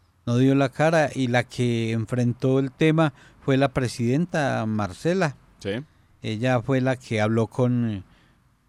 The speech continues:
Speaker 1: con el cuerpo técnico y, y muy sencillo, les dijo que no estaba tranquila con el fútbol que ellos estaban practicando,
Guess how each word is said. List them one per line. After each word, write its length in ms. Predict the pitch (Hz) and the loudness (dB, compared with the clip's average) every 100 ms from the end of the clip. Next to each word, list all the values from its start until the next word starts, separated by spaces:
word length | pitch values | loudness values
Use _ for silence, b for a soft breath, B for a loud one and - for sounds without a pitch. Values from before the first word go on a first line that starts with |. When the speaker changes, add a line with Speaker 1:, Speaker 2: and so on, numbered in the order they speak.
| - | -4
Speaker 1:
con 320 | 127 120 113 | 0 2 2
el 400 | 113 110 107 101 | 2 2 0 -2
cuerpo 380 | - 120 - 127 | -2 -2 0 -2
técnico 640 | - 151 185 180 - 139 - - B B B B - | 2 2 2 0 -2 -4 -6 -20 B B B B -8
y, 60 | 123 - 135 | -8 -6 -8
y 220 | 127 127 | -8 -4
muy 200 | 156 175 | -2 0
sencillo, 460 | 208 180 214 185 | 0 0 -2 0
les 140 | 143 131 | 0 0
dijo 440 | 160 160 156 151 | 0 2 2 2
que 220 | - 135 | -2 -2
no 180 | 123 139 | 2 2
estaba 340 | 147 - 175 170 | 4 4 2 4
tranquila 640 | 143 120 - 170 180 170 B B B B - | 0 0 0 2 2 0 B B B B 0
con 220 | 123 120 | 4 4
el 360 | 120 117 113 | 2 0 -2
fútbol 460 | 104 147 139 147 143 | -2 -2 0 0 -2
que 140 | - | -2
ellos 240 | 135 143 139 | -2 -2 -4
estaban 420 | 123 120 127 135 | -4 -4 -2 -4
practicando, 920 | 127 131 - 120 - 165 190 175 156 | -4 -6 -6 -10 -4 -2 -2 -4 -6